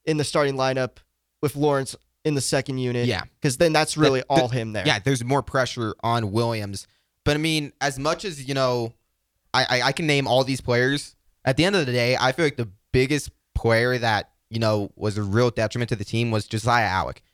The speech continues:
Speaker 2: He was a negative twenty-three in the plus
Speaker 1: Jeez.
Speaker 2: minus. Minus twenty-three. While the plus minus isn't a, you know, that's not the be, uh, do all
Speaker 1: <laughs>
Speaker 2: be all stat. But negative twenty-three, that's some-, there's something there. There's something there. I mean,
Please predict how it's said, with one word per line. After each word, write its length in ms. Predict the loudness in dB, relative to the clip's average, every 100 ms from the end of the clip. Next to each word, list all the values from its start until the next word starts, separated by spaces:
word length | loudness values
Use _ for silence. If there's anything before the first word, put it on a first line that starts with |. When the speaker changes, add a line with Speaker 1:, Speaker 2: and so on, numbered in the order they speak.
| _
Speaker 2:
He 140 | 0
was 220 | 4 4 0 _
a 60 | -4
negative 540 | 0 0 0 -4 -6 _
twenty-three 540 | -4 -2 -2 -2 -2
in 60 | -2
the 60 | -4
plus 220 | -4 -4
Speaker 1:
Jeez. 60 |
Speaker 2:
minus. 420 | -6 -8 -12 -20 _ _ _ _ _ _ _ _
Minus 300 | 0 0 -2
twenty-three. 500 | -2 -4 -2 -4 -4
While 200 | 0 0
the 80 | 0
plus 300 | 0 -2 0
minus 280 | -2 0 -2
isn't 220 | -4 -4
a, 100 | -6 -8
you 100 | -4
know, 160 | 0 0
that's 200 | -2 0
not 240 | 2 2 -2 _ _ _
the 160 | 0 0 _ _ -2
be, 160 | 0 0
uh, 100 | -4 0
do 180 | 4 4
all 160 | 4 2
Speaker 1:
<laughs> 20 |
Speaker 2:
be 160 | -2 -4
all 160 | -4
stat. 420 | -8 -8 -8 -8 -16 _ _ _ _ _ _ -6
But 220 | -6 -6 _
negative 480 | -10 -4 -2 -2 -4
twenty-three, 480 | -4 -6 -6 -6 -4
that's 260 | -2 -4 -4
some-, 180 | -8 -4
there's 160 | -6
something 380 | -4 -8 -8 -8
there. 240 | -10 -12 _ _ _ _
There's 160 | -2 -2
something 320 | -2 -6 -8
there. 220 | -8 -8 -10 _ -4
I 60 |
mean, 280 | 0 0 -2